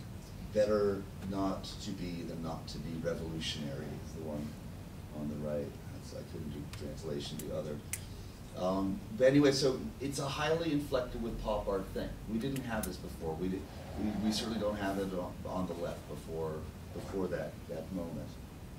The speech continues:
And then we're, we're gonna make it over to Europe now, I promise, right? So, uh, this is a really amazing magazine which had all these great writers, like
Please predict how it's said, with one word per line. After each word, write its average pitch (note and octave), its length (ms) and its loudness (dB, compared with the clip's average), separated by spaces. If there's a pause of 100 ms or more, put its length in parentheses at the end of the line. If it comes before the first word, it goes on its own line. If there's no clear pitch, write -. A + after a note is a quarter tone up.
(840)
And A#2+ 340 0
then C3 340 6 (400)
we're, A#2+ 140 2 (200)
we're A#2 80 0
gonna A2+ 200 4
make A#2+ 280 4
it A#2 60 4
over G#2 240 4
to F#2+ 80 2
Europe F#2 400 0
now, D#2 160 -4
I D#2 200 -6
promise, D#2+ 420 -6
right? E2 260 -2
So, E2+ 360 2 (880)
uh, E2 220 0 (220)
this B2+ 240 6
is B2 140 0
a G#2 60 0 (200)
really A2 440 4 (280)
amazing G#2+ 720 0
magazine F#2 560 -2
which D2+ 120 -8
had D2 120 -6 (220)
all G#2+ 340 4
these A2 340 -2 (960)
great G#2 280 2 (100)
writers, - 680 -6 (280)
like D2+ 160 -2